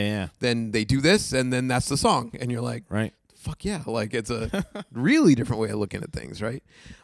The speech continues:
Speaker 2: Um, far more, considering they're so dead tight.
Speaker 1: Yeah, right.
Speaker 2: Far more experimental than I thought they were gonna be,
Speaker 1: Mm-hmm.
Speaker 2: especially when they're coming up with this shit and all that. But yeah, and then the, uh, the monkey story. And
Speaker 1: Oh,
Speaker 2: the,
Speaker 1: yeah, it's great.
Speaker 2: those guys have played a million times too.
Speaker 1: Uh, yeah.
Speaker 2: and,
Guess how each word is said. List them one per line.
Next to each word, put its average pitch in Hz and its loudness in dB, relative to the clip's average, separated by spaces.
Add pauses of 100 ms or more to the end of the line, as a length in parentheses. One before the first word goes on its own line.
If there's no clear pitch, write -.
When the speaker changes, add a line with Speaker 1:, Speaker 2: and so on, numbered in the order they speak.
(140)
Speaker 2:
Um, 123 2 (480)
far 233 4
more, 269 4
considering 175 2
they're 120 -2
so 139 2 (180)
dead 110 -10
tight. 76 -2 (300)
Speaker 1:
Yeah, 98 -4
right. 85 -4
Speaker 2:
Far 165 6
more 220 4
experimental 160 0
than 104 -2
I 87 -6
thought - -8
they 92 -12
were - -16
gonna 127 -8
be, 139 0
Speaker 1:
Mm-hmm. 147 -4 (180)
Speaker 2:
especially 131 -4
when 120 0
they're 110 -6
coming 104 -6
up 123 -6
with - -12
this 101 -14
shit - -16 (120)
and 90 -14
all - -18
that. 60 -18 (360)
But 117 0
yeah, 87 0
and 85 -4
then 87 -6
the, 90 -6
uh, 85 -6
the 90 -2
monkey 98 -2
story. 127 0
And 117 -4
Speaker 1:
Oh, 139 2
Speaker 2:
the, 120 0
Speaker 1:
yeah, 139 2
it's - -8
great. 117 -4
Speaker 2:
those 170 4
guys 104 -2
have 85 -10
played 98 -2
a 76 -10
million 85 -8
times 82 -12
too. 80 -8
Speaker 1:
Uh, 110 -2
yeah. 110 -2
Speaker 2:
and, 82 -12